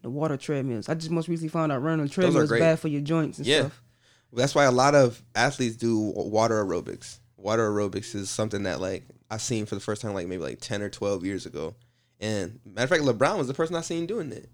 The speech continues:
Speaker 2: He
Speaker 1: Word.
Speaker 2: was doing water aerobics. Yep.
Speaker 1: Yeah, I just heard about the water treadmill. They say it's way better for your,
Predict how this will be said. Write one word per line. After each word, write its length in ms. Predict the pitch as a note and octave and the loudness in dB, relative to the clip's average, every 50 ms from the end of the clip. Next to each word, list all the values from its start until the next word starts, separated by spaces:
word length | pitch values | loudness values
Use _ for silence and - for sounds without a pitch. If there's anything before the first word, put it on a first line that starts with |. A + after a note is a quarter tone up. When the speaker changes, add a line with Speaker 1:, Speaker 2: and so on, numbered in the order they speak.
| _ _ | _ _
Speaker 2:
He 160 | C3 C#3 D3 | -8 -4 -2
Speaker 1:
Word. 300 | D#3+ E3 E3+ D#3 - - - | 0 2 0 0 -2 -6 -12
Speaker 2:
was 140 | B2 C3 B2+ | -10 -10 -6
doing 300 | A2+ B2+ B2+ B2 A#2+ A2+ | -4 -2 -2 -2 -2 0
water 240 | A#2 A#2+ B2 A#2+ A2+ | -2 0 0 0 -2
aerobics. 600 | A2 A2 A2+ A#2 A2 F#2+ E2+ E2 F2 - - - | -2 0 0 0 -2 -2 -6 -12 -14 -14 -12 -8
Yep. 220 | G2 A#2 A2 - - - | -8 -8 -8 -8 -14 -12
Speaker 1:
Yeah, 140 | - C3+ | -8 -8
I 40 | C#3+ | -8
just 120 | D3+ D#3+ E3 | -6 -6 -4
heard 160 | E3 E3 D#3 | -4 -2 -2
about 180 | D3+ D3+ D3 | -4 -4 -6
the 60 | D3 D3 | -6 -6
water 240 | C#3+ D3+ D3+ C#3+ | -6 -4 -4 -6
treadmill. 380 | C#3+ - - D3+ C3+ C3+ C3 A#2+ | -6 -6 -6 -4 -4 -4 -6 -8
They 80 | - D3 | -8 -10
say 160 | - - D3 | -8 -6 -6
it's 120 | C#3 C3+ | -6 -6
way 280 | D3 D3+ D#3 D#3 D#3 D3 | -4 -2 0 0 0 0
better 280 | C#3+ D3 C#3+ C#3 C#3 | -2 -2 -2 -4 -4
for 140 | D3 - - | -4 -4 -4
your, 320 | D3 C#3 C3+ C3 C#3 D#3 | -4 -2 -2 -4 -6 -8